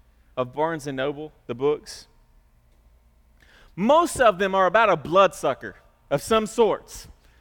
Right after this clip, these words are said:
All right, Wolf Boy, Batman, all right, vampire, witches,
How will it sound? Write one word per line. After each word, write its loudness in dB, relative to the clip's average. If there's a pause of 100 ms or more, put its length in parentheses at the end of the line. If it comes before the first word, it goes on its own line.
(360)
All 4
right, 2
Wolf 2
Boy, 4 (380)
Batman, -2 (520)
all -2
right, -2 (600)
vampire, 0 (140)
witches, -4